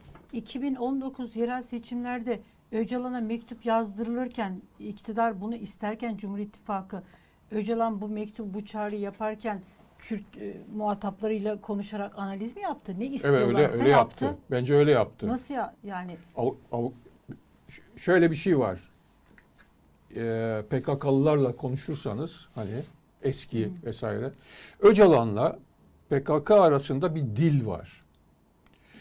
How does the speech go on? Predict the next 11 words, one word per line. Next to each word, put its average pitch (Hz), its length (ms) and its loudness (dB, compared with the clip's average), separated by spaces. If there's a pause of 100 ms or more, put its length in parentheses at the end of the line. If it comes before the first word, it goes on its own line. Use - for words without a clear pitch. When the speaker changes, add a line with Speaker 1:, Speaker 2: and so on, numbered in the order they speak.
(240)
Speaker 2:
Bizim 160 320 6
okuduğumuz 175 580 4
metinlerin 151 560 2
satır 170 340 -2
aralarında 139 560 4
geçen 135 300 -2
onların 147 520 0
kendi 156 360 0
kullandıkları 135 720 -2
mesajlar 147 580 0
var. 92 200 -4